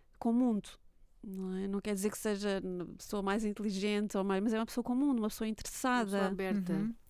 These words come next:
Speaker 1: E isso faz muita diferença, ah, também quando tu est-, quando tu vens das classes mais baixas e que muitas vezes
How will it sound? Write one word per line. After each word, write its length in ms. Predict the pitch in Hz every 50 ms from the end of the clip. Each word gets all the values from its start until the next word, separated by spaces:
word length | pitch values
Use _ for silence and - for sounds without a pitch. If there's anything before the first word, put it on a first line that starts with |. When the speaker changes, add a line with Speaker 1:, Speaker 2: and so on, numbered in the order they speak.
| - -
Speaker 1:
E 60 | - 233
isso 160 | 233 - -
faz 160 | 269 262 240
muita 320 | 240 254 269 254 262 254
diferença, 800 | 226 233 226 - - 226 226 220 220 214 - - - 208 208 214 - - - - - - - - - - - - - - -
ah, 260 | 220 208 202 196 196 185 -
também 540 | - 220 208 214 196 220 214 214 220 214
quando 240 | - - 226 220 226
tu 120 | - - 226
est-, 140 | - - - - - -
quando 220 | - 220 220 208
tu 540 | - - 220 214 214 214 208 202 202 196 196
vens 460 | 196 196 208 208 208 208 214 220 202
das 180 | - 208 208 -
classes 340 | - 226 208 202 - - -
mais 220 | 214 196 196 190
baixas 640 | 196 190 185 175 175 - - - 185 190 202 - - - - - - - - -
e 80 | 220
que 120 | - - 233
muitas 320 | 226 233 226 247 233 226
vezes 800 | 233 208 208 226 233 240 240 233 233 233 240 247 247 240 - -